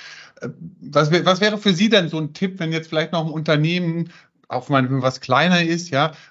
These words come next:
wenn es noch vor dieser Aufgabe steht, was sie sagen würde, hey, achtet da drauf, das ist wichtig, wenn du jetzt in dieses Thema Get Back,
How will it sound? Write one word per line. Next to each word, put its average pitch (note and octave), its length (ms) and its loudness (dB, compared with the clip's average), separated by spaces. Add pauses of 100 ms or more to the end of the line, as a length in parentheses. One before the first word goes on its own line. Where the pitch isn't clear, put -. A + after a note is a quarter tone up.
wenn D3 140 2
es D3+ 160 -4
noch D#3 120 0
vor E3+ 320 2
dieser E3 300 2
Aufgabe D#3 480 2
steht, D3+ 360 -4
was C#3+ 120 -2
sie D3+ 100 -6
sagen C#3 280 0
würde, C3+ 180 2
hey, D3 300 0
achtet D#3 400 -2
da C#3+ 160 6
drauf, C#3 260 -4
das C3+ 160 -4
ist B2+ 180 -6
wichtig, D3+ 460 -4
wenn C#3 160 2
du C3 60 6
jetzt C3+ 200 0
in C#3 120 -2
dieses C3+ 280 -2
Thema C#3 360 4
Get C#3 420 0
Back, C3+ 300 2